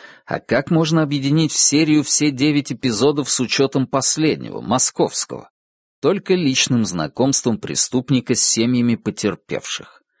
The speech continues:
Он входил либо в круг контактов родителей, либо в круг общения самих подростков. И кто же это может быть, если принимать во внимание огромный географический разброс? Ответ находится на поверхности.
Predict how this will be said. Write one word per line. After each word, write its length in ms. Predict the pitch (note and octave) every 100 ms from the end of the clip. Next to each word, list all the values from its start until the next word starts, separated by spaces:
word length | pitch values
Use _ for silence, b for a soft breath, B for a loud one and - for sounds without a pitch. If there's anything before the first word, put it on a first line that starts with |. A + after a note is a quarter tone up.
| B B B B
Он 180 | - B2+
входил 440 | C#3 D3 C3+ D3 D3
либо 280 | D3 C#3
в 120 | C#3+ -
круг 400 | - C#3 - -
контактов 680 | - B2+ A#2 B2+ - A#2 -
родителей, 760 | G#3 F#2 D#2 - - A2+ D3 B B B B
либо 420 | D2+ F#2+ D#3+ F#3+
в 120 | -
круг 280 | - E3 D#3
общения 640 | D3+ - - A2+ B2 B2
самих 520 | A#2 - G#2 A2 C3 -
подростков. 840 | A#2 G2 A#1 - - - - - _ _ _ _ _ -
И 120 | C#2+
кто 220 | - A2
же 140 | G2+ A2+
это 160 | G#2+
может 320 | A2 A2 G#2 A2+
быть, 400 | A#2+ D3+ - - B B B
если 300 | G#2+ A2+ B2+
принимать 460 | A2+ A#2 B2 B2+ A2+
во 100 | A2
внимание 560 | A2+ A2+ C#3+ C3 A#2
огромный 540 | G#2+ G2 G#2+ D#3+ D#3 D3
географический 960 | B2+ A#2 G#2 G2+ - B2 C3 - -
разброс? 720 | A2+ A2 G2+ E2 A1 - - - _ _ _ _ _
Ответ 500 | - - - E2 F#2
находится 600 | B2 A#2+ B2 B2 B2+ -
на 100 | C3+
поверхности. 880 | B2 D3+ E3+ - - - - - -